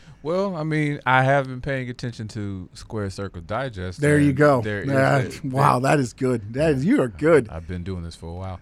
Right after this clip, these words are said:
Speaker 2: Yep.
Speaker 1: Um, no, I mean, it, the product isn't wor-, really worth watching. I mean, I told you through
Speaker 2: Well,
Speaker 1: the conversations we've had
Speaker 2: th-,
Speaker 1: in the
Speaker 2: this
Speaker 1: past.
Speaker 2: could possibly be, uh, the, the things. Here we go. Numbers one through four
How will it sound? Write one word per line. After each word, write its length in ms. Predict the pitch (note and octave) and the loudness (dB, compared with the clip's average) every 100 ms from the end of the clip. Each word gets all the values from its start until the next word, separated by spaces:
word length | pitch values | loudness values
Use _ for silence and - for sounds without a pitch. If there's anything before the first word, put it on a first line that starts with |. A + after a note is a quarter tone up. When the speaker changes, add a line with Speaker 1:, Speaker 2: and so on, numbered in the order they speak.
| - | 0
Speaker 2:
Yep. 340 | B2+ D3+ - | 0 0 -4
Speaker 1:
Um, 400 | - B2 A#2+ A#2+ - - _ - C3+ _ - - | -4 -2 -2 -4 -12 -20 _ -20 -20 _ -20 -14
no, 100 | A#3+ G3 | -6 -4
I 60 | A#2+ | -4
mean, 340 | B2+ C3 B2+ - - | -4 -4 -6 -10 -18
it, 120 | F2 - - - - - | -18 -16 -16 -16 -18 -16
the 100 | F#2 | -8
product 380 | - F3 F#3+ D3 | -4 -4 -4 -6
isn't 240 | C#3 C3 | -8 -8
wor-, 140 | C3+ | -8
really 220 | B2 C3 B2+ | -6 -6 -6
worth 260 | B2+ A2+ | -8 -8
watching. 520 | F2+ A2+ F3+ A#2+ D3 C3 _ - | -8 -8 -8 -12 -14 -16 _ -16
I 40 | |
mean, 180 | G#2+ G2+ | -12 -10
I 100 | A2 | -8
told 320 | A#2 C3+ C3 | -6 -6 -6
you 100 | A#2 | -6
through 140 | F3+ | -4
Speaker 2:
Well, 80 | C#3+ | -4
Speaker 1:
the 60 | A#2 | -4
conversations 500 | A2+ G#2 A2 G#2 F#2 | -8 -6 -8 -8 -10
we've 160 | G2+ G2 | -10 0
had 100 | D3 | 4
Speaker 2:
th-, 80 | F#3 | 6
Speaker 1:
in 20 | |
the 60 | D#3+ | 8
Speaker 2:
this 160 | A#3 - | 6 4
Speaker 1:
past. 120 | - | 2
Speaker 2:
could 240 | A#3+ G3+ | 4 4
possibly 600 | - G3 G3 - D#3+ D#3+ | 4 4 4 2 0 0
be, 440 | C#3 C#3+ D#3+ C#3+ C#3 | 0 0 2 4 4
uh, 380 | B2+ B2 A#2+ B2+ _ - | 4 2 0 -4 _ -12
the, 160 | D#3 C3+ | -8 -4
the 140 | C3+ C3+ - | -6 -4 0
things. 260 | E3+ B2 | 2 4
Here 100 | G3 | 4
we 80 | F#3+ | 6
go. 200 | D#3+ A2+ - - - - _ _ - | 4 4 -6 -20 -20 -20 _ _ -2
Numbers 440 | C#3 F3 F3+ C#3 | 2 6 6 4
one 400 | C3+ D#3+ G#3+ B3+ - - | 2 4 6 4 0 -10
through 300 | - G3+ G3 | -2 0 0
four 480 | - F#3 C3 A#2+ | 2 4 4 2